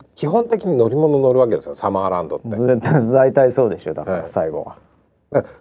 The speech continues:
Speaker 1: どう座るのかっていうのが、
Speaker 2: これはね、
Speaker 1: 毎回ね、
Speaker 2: これは一番、こう、なんていうか、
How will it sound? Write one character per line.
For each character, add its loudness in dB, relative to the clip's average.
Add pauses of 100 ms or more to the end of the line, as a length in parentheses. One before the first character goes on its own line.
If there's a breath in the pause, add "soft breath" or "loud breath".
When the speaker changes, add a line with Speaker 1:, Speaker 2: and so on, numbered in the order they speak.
Speaker 1:
ど 4
う -4 (160)
座 0
る 4
の 2
か -2
っ -6
て -10
い 0
う -2
の -4
が、 -2
Speaker 2:
こ 8
れ 8
は 8
ね、 6
Speaker 1:
毎 8
回 4
ね、 0 (300)
Speaker 2:
こ 6
れ 8
は 6
一 0
番、 4 (640)
こ 6
う、 2
な 2
ん 2
て 4
い 4
う 2
か、 4